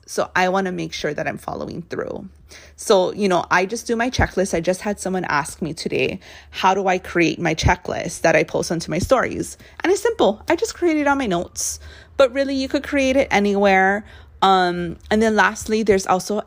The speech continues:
apps. So is there maybe a habit tracker app that you can,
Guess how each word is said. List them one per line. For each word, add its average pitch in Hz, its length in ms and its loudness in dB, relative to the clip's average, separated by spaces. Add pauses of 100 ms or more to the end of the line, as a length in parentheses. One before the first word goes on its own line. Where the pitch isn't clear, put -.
apps. - 640 -4
So - 280 0
is 208 180 4
there 208 140 2
maybe 190 300 -2
a 226 60 -2
habit 214 440 0
tracker - 720 -2
app - 400 -4 (280)
that 180 160 2
you 170 100 -2
can, 165 460 -2